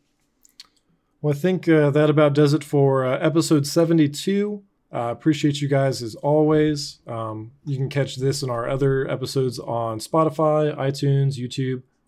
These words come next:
wherever you like to listen. We don't judge. Whatever's best for you. Um, got some fun streams coming up. I think we'll get into some, uh, Animal Crossing streams.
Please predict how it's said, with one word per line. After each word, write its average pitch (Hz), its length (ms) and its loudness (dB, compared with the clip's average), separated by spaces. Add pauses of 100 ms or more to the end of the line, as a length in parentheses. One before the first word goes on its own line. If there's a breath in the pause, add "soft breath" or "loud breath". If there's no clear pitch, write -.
wherever 170 260 0
you 135 80 0
like 120 160 -4
to 113 100 -8
listen. 110 420 -10 (200)
We 139 120 -2
don't 117 180 -6
judge. 104 420 -10 (300)
Whatever's 110 600 -8 (520)
best 107 240 -12
for 107 100 -14
you. 101 300 -12 (540)
Um, 117 480 -4 (340)
got 170 120 2
some 165 120 -2
fun 165 180 2
streams 160 340 0
coming 170 240 0
up. 180 280 -4
I - 20 -14
think 139 220 -2
we'll 127 120 -2
get 123 140 -4
into 127 300 -8
some, 120 320 -8
uh, 113 140 -8
Animal 127 340 -6
Crossing 135 400 -4
streams. 135 600 -4